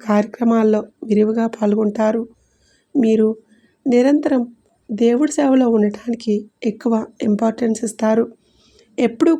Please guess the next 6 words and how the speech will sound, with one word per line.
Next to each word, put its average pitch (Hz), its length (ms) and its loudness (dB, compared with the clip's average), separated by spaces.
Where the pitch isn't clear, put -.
కూడా 240 240 0
ఏ - 20 2
దేవాలయానికి 240 680 0
వెళ్ళాలి, 214 400 2
ఏ 240 40 4
దేవుడి 262 240 2